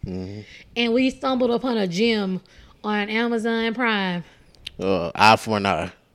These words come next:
Speaker 2: Yeah, so the
Speaker 1: What was it, like,
Speaker 2: synopsis
Speaker 1: nineteen eighty or
Speaker 2: It was a
Speaker 1: nineteen ninety?
Speaker 2: nineteen ninety. It was a
Speaker 1: Nineteen ninety?
Speaker 2: nineties movie. So this
Speaker 1: Uh.
Speaker 2: lady, um, they're preparing for her little girl's birthday, and her older daughter's there, and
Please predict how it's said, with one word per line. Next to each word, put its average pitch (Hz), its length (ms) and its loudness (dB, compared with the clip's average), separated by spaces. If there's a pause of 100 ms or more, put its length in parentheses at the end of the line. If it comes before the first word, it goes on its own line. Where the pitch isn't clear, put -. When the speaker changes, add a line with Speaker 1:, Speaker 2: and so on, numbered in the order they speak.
(360)
Speaker 2:
Yeah, 202 460 -4
so 202 480 -6
the 185 60 -8
Speaker 1:
What 226 180 -2
was 220 160 0
it, - 160 -4
like, 98 160 -2
Speaker 2:
synopsis 110 80 -4
Speaker 1:
nineteen 117 680 -4
eighty 147 540 -4 (100)
or 104 200 0
Speaker 2:
It - 40 -2
was 202 120 0
a - 40 0
Speaker 1:
nineteen 262 180 0
ninety? 254 140 2
Speaker 2:
nineteen 226 60 2
ninety. 208 260 0
It 185 60 -8
was - 0 -
a - 0 -
Speaker 1:
Nineteen 233 280 -2
ninety? 196 180 2
Speaker 2:
nineties 202 180 0
movie. 190 380 -4
So 220 220 -4
this 208 120 4
Speaker 1:
Uh. 185 60 0
Speaker 2:
lady, 226 600 -2 (560)
um, 202 520 -4 (160)
they're 247 180 2
preparing 247 400 0
for 233 120 -6
her 233 120 -2
little 220 240 0
girl's 214 300 -2
birthday, 202 640 0
and 190 80 -4
her 208 120 -6
older 208 280 -2
daughter's 196 420 -2
there, 185 520 0
and 170 120 -8